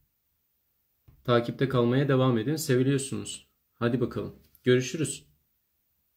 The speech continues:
Görüşürüz arkadaşlar. Seans hattının numarası profilde var. Oradan iletişime geçmeye çalışan arkadaşlar oradan bilgi alabilirler.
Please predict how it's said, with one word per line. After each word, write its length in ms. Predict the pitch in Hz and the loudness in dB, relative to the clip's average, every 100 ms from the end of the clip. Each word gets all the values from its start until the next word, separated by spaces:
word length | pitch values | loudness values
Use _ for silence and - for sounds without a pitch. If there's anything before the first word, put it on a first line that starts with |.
| _ _ _ _ _ _ _ _ _ | _ _ _ _ _ _ _ _ _
Görüşürüz 440 | - 127 131 156 131 | -2 0 0 -2 0
arkadaşlar. 680 | 113 123 117 104 113 107 - | 0 0 -2 -2 -8 -10 -8
Seans 380 | - 135 147 151 | 0 2 4 2
hattının 360 | 151 - 151 | 0 0 0
numarası 420 | 156 151 147 - | 2 2 0 -4
profilde 460 | - 151 151 147 147 | -2 0 0 -2 0
var. 180 | 156 175 | 0 -2
Oradan 500 | - 123 131 131 - _ _ - | 0 2 2 0 -2 _ _ -4
iletişime 520 | 127 123 - 135 131 | -2 -2 -2 0 2
geçmeye 640 | 123 123 - 131 127 - - | 2 -2 2 2 2 -4 -4
çalışan 400 | 127 120 120 127 | 0 0 2 0
arkadaşlar 540 | 113 120 107 131 139 | 0 0 -2 -2 0
oradan 300 | 123 120 127 | 2 2 0
bilgi 260 | 117 107 123 | 0 2 2
alabilirler. 680 | 110 107 107 104 147 - | 2 0 -2 -4 -6 -10